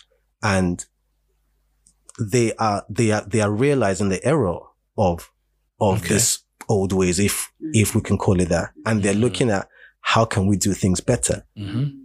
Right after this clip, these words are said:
Speaker 1: How can the church get back to what it's supposed to be about? How can we build our people up properly in the
Speaker 2: Mm.
Speaker 1: word? How can we
Speaker 2: Mm.
Speaker 1: get people solid, um, you know, and deep in, in the Bible, in the knowledge of Christ, in
Speaker 2: Come
Speaker 1: the
Speaker 2: on.
Speaker 1: knowledge of God? How can we do that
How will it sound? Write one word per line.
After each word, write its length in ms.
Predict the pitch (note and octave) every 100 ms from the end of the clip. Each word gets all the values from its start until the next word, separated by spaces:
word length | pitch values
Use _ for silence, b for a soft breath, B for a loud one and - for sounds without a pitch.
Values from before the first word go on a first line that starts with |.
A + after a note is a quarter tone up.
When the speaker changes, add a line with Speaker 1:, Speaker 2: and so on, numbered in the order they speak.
| _
Speaker 1:
How 260 | - A2+ A#2
can 380 | - G#2+ F#2+ - _ _
the 120 | G#2+
church 320 | F#2+ A2 G2 F#2+ - _ _
get 220 | - F#2+ G2
back 200 | A#2 -
to 140 | -
what 240 | F#2 G2+ F#2+
it's 180 | -
supposed 560 | - F#2+ - - C#3 -
to 60 | F2
be 160 | G2
about? 280 | F2 E2 -
How 80 | A2
can 180 | A#2 G#2
we 120 | G2+
build 380 | F2 A2 G2+ F#2+
our 140 | F2+
people 460 | - G2+ - G2 F#2+
up 160 | -
properly 500 | - D#3+ - F2+ D#2 A#2
in 240 | A2 G#2
the 80 | G2
Speaker 2:
Mm. 160 | F#2 A2
Speaker 1:
word? 280 | D#3 F2+
How 80 | B2+
can 200 | G#2 G#2+
we 80 | G#2
Speaker 2:
Mm. 360 | F#2+ - F#2 - G2
Speaker 1:
get 220 | B2 -
people 380 | A#2+ G2 A2+ G2
solid, 560 | - - A2 A2 - b b b -
um, 360 | G#2+ G2 G#2 -
you 120 | A#2+ G2+
know, 160 | F#2+ - A#3 - _ - G#2+
and 240 | G#2 G#2 G2+
deep 300 | G#2 A2 - -
in, 320 | G#2+ G#2 F#2+ -
in 160 | G2+
the 100 | G2
Bible, 440 | F2+ A2+ A2+ A#2 G#2+
in 220 | G#2+ G2
the 100 | G2
knowledge 380 | G2+ G#2+ G2+ G2
of 160 | -
Christ, 360 | - A2+ A2+ -
in 60 |
Speaker 2:
Come 140 | G2 G2
Speaker 1:
the 60 |
Speaker 2:
on. 60 | G#2+
Speaker 1:
knowledge 180 | G2+ F#2+
of 160 | F2+ -
God? 220 | A2+ G2
How 140 | G#2+
can 200 | G#2+ A2
we 100 | G2+
do 200 | F#2 A#2+
that 280 | G2+ F#2+ G2+